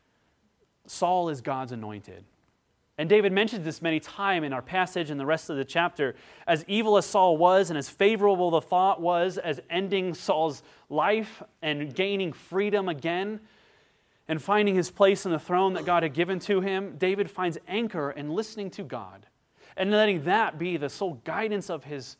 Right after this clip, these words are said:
heart and the guidance of his life. And you gotta admit, it must have been really hard for him to do that.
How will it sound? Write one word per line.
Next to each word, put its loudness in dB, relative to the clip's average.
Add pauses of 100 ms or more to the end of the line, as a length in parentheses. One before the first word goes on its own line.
(140)
heart -2
and -12
the -10
guidance -6
of -10
his -12
life. -18 (600)
And -10
you -6
gotta -6
admit, -10
it -18
must -16
have -20
been -16
really -14
hard -12
for -18
him -18
to -20
do -18
that. -18